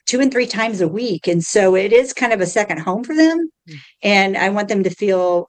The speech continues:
Speaker 1: um, supported in that way when they walk in. So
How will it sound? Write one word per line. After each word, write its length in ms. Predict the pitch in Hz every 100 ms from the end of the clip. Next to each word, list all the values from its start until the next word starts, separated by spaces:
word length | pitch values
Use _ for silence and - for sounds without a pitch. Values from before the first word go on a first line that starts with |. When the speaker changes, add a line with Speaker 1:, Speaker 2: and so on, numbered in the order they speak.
| -
Speaker 1:
um, 480 | 175 170 170 170 170 _
supported 400 | - 208 220 202
in 100 | 190
that 160 | 175 170
way 140 | 170
when 120 | 170
they 80 | 160
walk 240 | 160 156 156
in. 180 | 139 139
So 440 | - 147 147 143